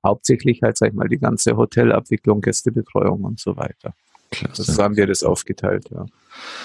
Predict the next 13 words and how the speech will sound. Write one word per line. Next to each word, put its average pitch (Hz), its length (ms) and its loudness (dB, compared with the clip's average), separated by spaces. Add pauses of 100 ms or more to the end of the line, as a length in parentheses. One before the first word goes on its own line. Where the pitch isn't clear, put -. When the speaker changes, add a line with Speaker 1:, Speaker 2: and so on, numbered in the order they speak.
(260)
Speaker 2:
Eigentlich - 540 2
perfekte - 440 2
Aufteilung, 71 400 2
oder? 90 220 4 (120)
Speaker 1:
Ja, 120 140 4
ja, 120 160 6
natürlich. 107 540 2
Also 107 140 4
das 113 240 4
ist - 200 4
auch, 110 280 4
äh, 113 560 6
äh, 101 60 0